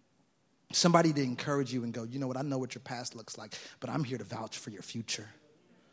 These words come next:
See, the Bible says, "In steps Barnabas, and he brought him to the disciples. He told them how Saul on his journey had seen the Lord and how the Lord had spoken to him and how in Damascus he had preached fearlessly in the name of Jesus."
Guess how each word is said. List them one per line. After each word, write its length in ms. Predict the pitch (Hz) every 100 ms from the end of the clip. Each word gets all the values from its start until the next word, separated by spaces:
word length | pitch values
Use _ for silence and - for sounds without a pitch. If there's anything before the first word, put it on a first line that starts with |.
| _ _ - - _ _
See, 140 | -
the 60 | 175
Bible 220 | 180 185
says, 180 | 175 143
"In 160 | 190 214
steps 360 | - 202 -
Barnabas, 460 | 165 165 156 143 -
and 80 | 139
he 60 |
brought 180 | 135 160
him 60 | 151
to 80 |
the 80 | 147
disciples. 440 | 131 147 117 120 -
He 160 | 135 - - -
told 240 | 190 208
them 100 | 196
how 140 | 180 151
Saul 400 | - 180 180 185
on 100 | 170
his 120 | 139
journey 320 | 175 175 180
had 140 | 165 143
seen 280 | - 190
the 80 | 180
Lord 240 | 165 160 156
and 100 | 147
how 60 |
the 80 | 139
Lord 260 | 160 185 180 - -
had 120 | 151
spoken 400 | - 196 196 196
to 120 | 180
him 220 | 156 175 180
and 80 |
how 200 | 147 175 - -
in 160 | 214
Damascus 800 | 175 180 180 240 285 - - 170
he 120 | - 214
had 180 | -
preached 320 | - 254 - -
fearlessly 720 | - 370 349 262 190 - 190
in 80 | 175
the 60 |
name 180 | 165 160
of 140 | 147 135
Jesus." 480 | 170 143 - -